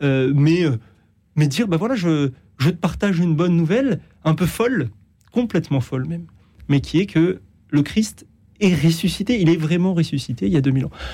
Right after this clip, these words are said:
Alors, euh, vous voyez, pas plus tard que ce week-end, je faisais un, un reportage auprès d'une famille qui, euh, justement, a commencé, il me disait, il y a à peu près sept ans, à, à ouvrir leur cœur et à avoir un,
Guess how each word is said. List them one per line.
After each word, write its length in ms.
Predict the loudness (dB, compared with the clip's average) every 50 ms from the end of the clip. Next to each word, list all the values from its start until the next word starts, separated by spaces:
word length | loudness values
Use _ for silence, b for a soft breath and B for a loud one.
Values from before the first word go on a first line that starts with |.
| B B B 0
Alors, 280 | 2 2 2 0 0 0
euh, 260 | 0 2 2 2 0
vous 360 | -2 -6 -16 -20 _ _ _
voyez, 220 | 0 0 0 0 0
pas 160 | -2 -2 -2
plus 120 | -2 -2
tard 160 | -2 -2 -2 0
que 100 | 0 0
ce 80 | 0 0
week-end, 180 | 0 -2 0 0
je 120 | 0 -2
faisais 240 | -2 -2 -2 0 0
un, 320 | 2 0 0 -2 -4 -6 -6
un 100 | -4 -2
reportage 560 | -2 -2 -2 -4 -6 -6 -4 -2 0 0 0
auprès 260 | 0 -2 -2 -4 -2
d'une 180 | 0 0 -2 -2
famille 420 | -4 -4 -4 -2 0 0 -2 -2 B B B B B B B B B B B B _
qui, 440 | 0 2 4 6 6 6 4 4 4
euh, 320 | 4 4 4 4 4 4 4
justement, 600 | 4 4 4 4 2 2 2 4 4 4 2 0
a 100 | 0 0
commencé, 460 | 2 2 4 4 2 2 0 0 0 0
il 180 | 2 2 2
me 60 | 2 2
disait, 240 | 2 2 2 2
il 60 | 2 2
y 40 |
a 40 | 2
à 40 | 0
peu 100 | 0 -2
près 140 | 0 0 -2
sept 360 | 0 0 -2 -2 0 0 0
ans, 260 | 0 2 2 0 0
à, 100 | -2 -4 b b b b b b b b b
à 260 | -2 -2 -2 0 0 0
ouvrir 400 | 0 0 2 2 0 2 2 2
leur 220 | 2 0 -2 -2
cœur 320 | -2 -2 0 0 -2 -2 -2
et 120 | 0 0 0
à 80 | 0
avoir 320 | 0 -2 -2 -4 -4 -2 -2
un, 240 | -2 -2 -2 -4